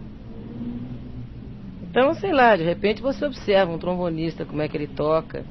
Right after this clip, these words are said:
e você começa a aproximar, né, o so-, o seu instrumento do, do instrumento dele por afinidade, sei lá, de som.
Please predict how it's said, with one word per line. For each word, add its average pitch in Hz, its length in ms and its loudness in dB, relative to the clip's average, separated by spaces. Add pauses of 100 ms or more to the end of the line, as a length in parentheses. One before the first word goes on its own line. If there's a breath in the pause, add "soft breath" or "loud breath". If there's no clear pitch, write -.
(540 loud breath)
e 175 60 -2
você 185 320 0
começa 208 380 2
a 196 80 2
aproximar, 208 720 0
né, 190 220 0 (200)
o - 40 -10
so-, - 300 -8
o 175 60 -10
seu 196 240 -2
instrumento 190 600 -2
do, 233 140 -8
do 202 160 -6
instrumento 165 500 -6
dele 170 260 -2
por 285 140 -8
afinidade, 180 600 0
sei 165 80 -4
lá, 156 100 2
de 151 120 -8
som. 165 320 -2